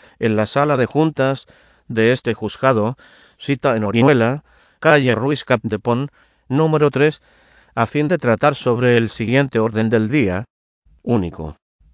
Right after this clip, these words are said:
Dar cuenta del acuerdo de la Junta de Gobierno de este juzgado de fecha cuatro de abril de dos mil dieciséis y convocatoria de elecciones anticipadas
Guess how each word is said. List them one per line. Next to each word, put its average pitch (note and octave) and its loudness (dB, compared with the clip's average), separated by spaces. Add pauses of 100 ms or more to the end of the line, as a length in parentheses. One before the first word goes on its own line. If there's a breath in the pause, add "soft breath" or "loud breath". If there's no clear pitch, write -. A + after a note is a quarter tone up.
Dar D#3 -2
cuenta C#3+ 2
del B2 -2
acuerdo D3 0
de G#2+ -2
la G2+ 0
Junta D3 0
de B2 -2
Gobierno A#2 0 (360)
de A2+ 0
este B2 -2
juzgado A#2+ -2
de A2+ -2
fecha D3 -2
cuatro C#3 2
de C3 0
abril C3+ 0
de B2 2
dos F#2+ -6
mil C3+ 0
dieciséis A#2+ 0
y A#2+ -10
convocatoria A#2 0
de A2+ 0
elecciones B2 -2
anticipadas A#2+ 0